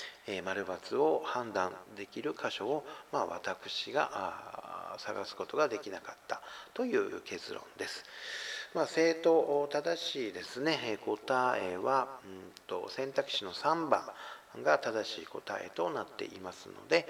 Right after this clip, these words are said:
えー、まあ、これに従って、えー、従うのがいいのかなというふうに、えー、まあ、考えます。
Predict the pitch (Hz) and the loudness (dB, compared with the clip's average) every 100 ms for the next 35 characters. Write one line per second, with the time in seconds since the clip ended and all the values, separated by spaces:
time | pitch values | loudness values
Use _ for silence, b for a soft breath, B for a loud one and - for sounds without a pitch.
0 | 170 B B B - 98 92 110 101 - | -10 B B B -8 -6 -6 -4 -6 -4
1 | 98 87 107 135 - 90 - - - 107 | -4 -2 -4 -6 -4 -4 -6 -12 -10 -10
2 | - - - - - 101 - - - 104 | -10 -20 -20 -20 -16 -16 -16 -20 -16 -14
3 | 95 - 104 92 92 - 107 98 104 135 | -10 -6 -4 -2 -4 -6 -10 -8 -2 4
4 | 156 107 110 101 123 156 185 - - 98 | 4 2 -2 -2 0 4 2 0 -8 -8
5 | 95 165 160 92 - B B B B - | -8 -4 -4 -4 -10 B B B B -14
6 | 92 90 80 - 82 80 - - - - | -10 -8 -8 -6 -6 -6 -8 -8 -8 -8
7 | - | -8